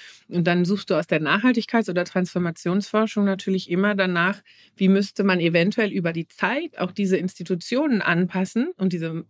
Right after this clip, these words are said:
beispielsweise Rahmenbedingungen für Märkte anpassen oder ein Bildungssystem anpassen, damit es wieder in die heutige Zeit passt.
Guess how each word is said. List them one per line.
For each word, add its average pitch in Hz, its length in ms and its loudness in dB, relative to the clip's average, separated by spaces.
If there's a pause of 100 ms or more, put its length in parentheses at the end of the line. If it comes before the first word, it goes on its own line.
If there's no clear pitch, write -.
(120)
beispielsweise 165 580 -2
Rahmenbedingungen 202 640 6
für 185 140 -2
Märkte 226 400 2
anpassen 180 640 -4
oder 160 240 0
ein 151 160 -6
Bildungssystem 196 720 2
anpassen, 180 640 -4 (460)
damit 208 260 6
es 220 140 -2
wieder 202 180 4
in 185 60 4
die 196 80 4
heutige 202 340 2
Zeit 226 360 2
passt. - 280 -12